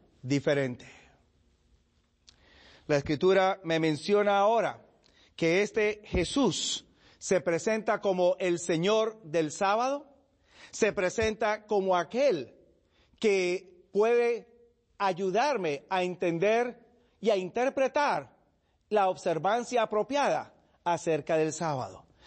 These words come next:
Y por eso usted lee que los milagros de Jesús realizados o incluidos en el Evangelio según San Marcos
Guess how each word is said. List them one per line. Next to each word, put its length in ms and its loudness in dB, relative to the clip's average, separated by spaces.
Y 100 0
por 220 0
eso 180 0
usted 220 -2
lee 240 0
que 100 -2
los 140 0
milagros 480 0
de 100 -4
Jesús 460 -4
realizados 840 -2
o 440 0
incluidos 720 2
en 100 2
el 100 4
Evangelio 460 0
según 320 0
San 200 0
Marcos 560 -6